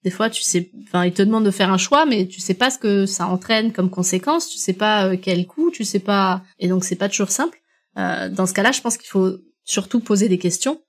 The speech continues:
Euh, ils aiment bien quand aussi on leur pose des questions et qu'on, tu vois, qu'ils peuvent, euh, ils peuvent nous montrer que,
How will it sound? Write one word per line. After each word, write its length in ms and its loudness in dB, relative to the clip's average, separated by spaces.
Euh, 100 0
ils 140 4
aiment 140 4
bien 200 4
quand 440 0
aussi 280 0
on 60 2
leur 160 2
pose 180 0
des 100 2
questions 440 0
et 140 2
qu'on, 580 -2
tu 140 -4
vois, 180 2
qu'ils 300 -4
peuvent, 260 0
euh, 200 -2
ils 100 -8
peuvent 220 0
nous 140 2
montrer 320 0
que, 400 0